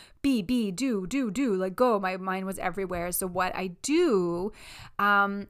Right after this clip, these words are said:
is I'll keep a notepad with me sometimes, or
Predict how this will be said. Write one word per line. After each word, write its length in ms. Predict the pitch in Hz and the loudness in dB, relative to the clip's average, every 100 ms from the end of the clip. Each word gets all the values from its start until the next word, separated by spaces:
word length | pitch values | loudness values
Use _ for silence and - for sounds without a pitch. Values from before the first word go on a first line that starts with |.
| - | -2
is 240 | 208 196 - | -2 -2 -4
I'll 120 | 214 | -4
keep 240 | - 285 | -2 -2
a 60 | 311 | 0
notepad 720 | 262 220 226 - - 190 175 | 2 4 2 2 0 -2 -2
with 200 | 190 - | -6 -8
me 120 | 180 | -10
sometimes, 920 | 180 - 180 175 - - - - 175 - - | -10 -10 -10 -12 -12 -12 -12 -14 -12 -12 -6
or 540 | 196 196 196 196 196 | -2 2 4 4 2